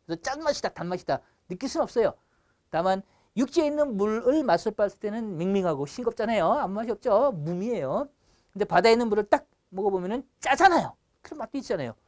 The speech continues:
이렇게 맛이라는 것도 있다라는 거예요. 민감한 사람은요, 계곡물하고 그다음에 강물하고도 이렇게 맛을 보면 맛을 안다 그러는데 계곡물이 아무래도 시원하죠.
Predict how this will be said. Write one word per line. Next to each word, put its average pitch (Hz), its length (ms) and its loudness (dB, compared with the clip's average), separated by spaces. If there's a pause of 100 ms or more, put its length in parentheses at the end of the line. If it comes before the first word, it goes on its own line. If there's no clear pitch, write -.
(440)
이렇게 247 260 -4
맛이라는 214 760 0
것도 277 340 -8
있다라는 185 580 -4
거예요. 165 440 -2 (440)
민감한 135 360 -10
사람은요, 185 600 -12
계곡물하고 147 760 -10 (320)
그다음에 107 220 -10
강물하고도 143 880 -8
이렇게 127 320 -8
맛을 170 260 -14
보면 156 220 -12
맛을 214 260 -8
안다 202 220 -8
그러는데 208 440 -8 (320)
계곡물이 110 380 -20
아무래도 143 320 -14
시원하죠. 202 640 -8